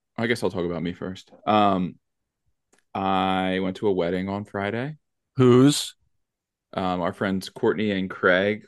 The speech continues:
Speaker 1: Well, they're Bree's, um, Bree went to high school with the bride. Um, it's a lovely, lovely wedding. Beautiful. Um,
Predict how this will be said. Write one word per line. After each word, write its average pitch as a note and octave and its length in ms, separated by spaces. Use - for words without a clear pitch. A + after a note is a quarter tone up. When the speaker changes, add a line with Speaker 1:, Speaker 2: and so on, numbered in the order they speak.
Speaker 1:
Well, G#2+ 120
they're G2+ 120
Bree's, G#2 540
um, E2 540
Bree A2 100
went F#2 180
to F2+ 100
high F2+ 140
school - 320
with E2+ 160
the - 120
bride. E2+ 520
Um, D#2+ 600
it's - 100
a G2+ 40
lovely, C3 540
lovely B2 260
wedding. A2 560
Beautiful. G#2+ 680
Um, E2+ 520